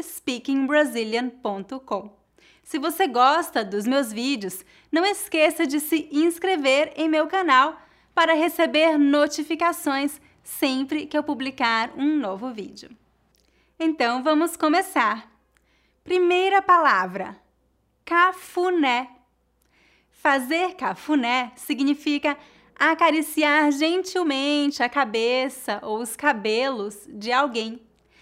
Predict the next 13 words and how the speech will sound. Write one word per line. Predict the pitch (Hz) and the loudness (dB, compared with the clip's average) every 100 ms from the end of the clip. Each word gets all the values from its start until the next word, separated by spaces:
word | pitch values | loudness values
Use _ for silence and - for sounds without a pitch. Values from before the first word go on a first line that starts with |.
| _ - | _ -8
Você | 233 233 240 | -6 -4 -4
pode | 240 202 196 180 190 _ _ | 0 0 -2 -8 -14 _ _
fazer | 208 190 185 208 311 | -6 -6 -4 -4 -2
cafuné | 349 349 339 320 247 226 311 330 - _ | 0 0 0 -2 -2 -2 -2 -6 -20 _
ou | 247 269 277 | 2 2 2
receber | 202 233 - 269 190 202 226 294 247 | -8 -8 -2 -2 -2 -2 0 0 -2
cafuné. | 247 202 - 220 190 - _ _ _ _ _ _ _ - | -6 -8 -8 -12 -12 -14 _ _ _ _ _ _ _ -4
Por | 320 | 0
exemplo, | 339 302 247 233 233 - - _ _ _ _ _ _ _ - | 0 0 -2 -4 -8 -14 -20 _ _ _ _ _ _ _ -2
ele | 247 277 240 | 2 2 0
está | 208 202 - 240 220 220 | -4 -6 -4 0 0 0
fazendo | - 302 262 220 220 226 226 240 | 0 0 0 -4 -6 -6 -6 -6
cafuné | - 196 185 - 311 240 247 330 | -2 -2 -2 -4 -2 -2 -4 -6